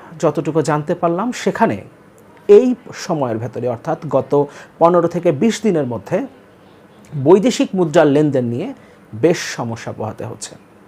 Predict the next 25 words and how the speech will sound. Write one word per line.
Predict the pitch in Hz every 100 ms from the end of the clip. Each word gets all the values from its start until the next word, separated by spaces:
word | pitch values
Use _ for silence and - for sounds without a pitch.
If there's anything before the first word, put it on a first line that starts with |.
| - - -
যারা | 123 143 131 127 - - - -
এলসি | 185 185 226
পেয়েছেন, | 247 226 175
যে | 139
এলসিগুলো | - 180 180 208 190 170
ম্যাচিউর | 135 143 - 240
হবার | 131 127 123
কথা, | 120 110 - - - - - - - -
সেই | 160
এলসির | 147 151 165 135
ডকুমেন্ট | 143 180 175
সাবমিট | - 156 151 160
করবার | 170 143 147
পরেও | - 196 151
ব্যাংক | 175 143 135 135
আসলে | 113 - 170 - - - - - - - -
সেটাকে | - 202 160 - 123 - - -
নিয়ে | 156 165 147
কোনো | 127
কাজে | 120 135 120 147 - -
এগোতে | 151 147 117
পারছে | 104 -
না। | 175
অর্থাৎ | 156 175
ফরেন | - 190 226 269